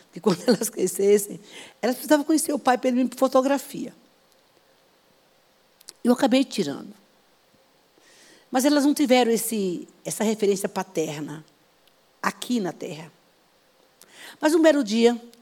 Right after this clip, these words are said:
eu participava de uma reunião sobre identidade e paternidade. Reunião não, de uma palestra. E eu cheguei pro palestrante, ele tava falando sobre a identidade da mulher e, e do homem com referência paterna.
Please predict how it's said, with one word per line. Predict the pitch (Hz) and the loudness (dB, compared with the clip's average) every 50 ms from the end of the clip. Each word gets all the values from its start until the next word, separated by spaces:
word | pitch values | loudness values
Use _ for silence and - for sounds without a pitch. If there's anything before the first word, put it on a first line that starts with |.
| _ _ _ _ - - _ _ _ _ - | _ _ _ _ -20 -20 _ _ _ _ 4
eu | 202 220 | 4 4
participava | 226 - 240 214 208 - - - 208 220 226 220 | 6 4 0 -2 -2 -8 -4 0 2 2 2 2
de | 214 | 0
uma | 226 226 214 | 0 0 2
reunião | 190 214 202 202 190 190 196 202 202 190 | 2 2 2 2 2 4 4 2 2 -2
sobre | 196 - 208 196 180 180 185 | -2 0 0 0 2 0 -2
identidade | - 185 196 175 214 208 - 165 160 175 175 175 175 | -4 -4 -2 -2 -2 -4 -4 -4 -4 -4 -4 -4 -6
e | |
paternidade. | - 196 180 - 180 170 180 170 156 165 160 165 175 175 180 - | -8 -8 -8 -6 -4 -4 -4 -4 -4 -2 -2 -2 -2 -4 -6 -6
Reunião | - 196 214 226 240 247 262 | -4 -2 -2 0 2 2 2
não, | 233 190 165 - - - - - - | 2 2 0 0 -4 -10 -20 -20 -8
de | - 185 | -4 -4
uma | 202 | -2
palestra. | - 240 226 202 175 170 180 180 175 - - 180 180 180 - _ _ _ _ _ _ - - - - - _ _ _ _ - | 2 2 2 2 2 0 0 -2 -2 -4 -4 -4 -4 -6 -10 _ _ _ _ _ _ -20 -20 -20 -20 -20 _ _ _ _ -2
E | 254 277 | 2 2
eu | 294 | 2
cheguei | 262 - 269 285 277 | 2 2 0 0 -2
pro | 247 208 | 0 2
palestrante, | - 254 240 233 226 226 - - 214 214 233 254 254 247 247 | 2 2 4 4 2 2 0 -2 0 2 2 2 0 0 -2
ele | 247 220 | -4 -4
tava | - 240 240 233 | 0 0 0 0
falando | 233 247 214 214 214 226 | 0 0 0 0 0 -2
sobre | 214 - 214 208 208 | 0 -2 0 0 2
a | |
identidade | 208 214 - 196 180 190 196 202 202 185 175 175 175 165 147 | 0 0 -2 -2 0 2 2 2 2 0 -4 -10 -14 -14 -6
da | 170 175 208 220 | 0 2 2 2
mulher | 226 226 226 208 196 185 190 202 226 247 - - - - - _ _ _ _ _ _ _ _ _ _ _ _ _ _ | 2 0 0 2 6 8 8 8 8 6 2 -4 -14 -20 -20 _ _ _ _ _ _ _ _ _ _ _ _ _ _
e, | 220 233 226 190 - - | -2 -2 -2 -2 -6 -6
e | - 220 | -6 -6
do | 202 190 247 240 | -4 -2 -2 2
homem | 202 196 202 202 202 208 208 | 4 4 4 4 4 2 0
com | - - 196 | 0 -2 -2
referência | 202 202 202 196 175 190 190 202 190 196 - 190 | -2 -2 -2 -2 -2 0 0 0 -2 -4 -6 -8
paterna. | 185 - - 185 - - - 165 160 151 151 156 143 147 - | -6 -4 -6 -6 -6 -6 -8 -6 -6 -6 -8 -10 -12 -12 -14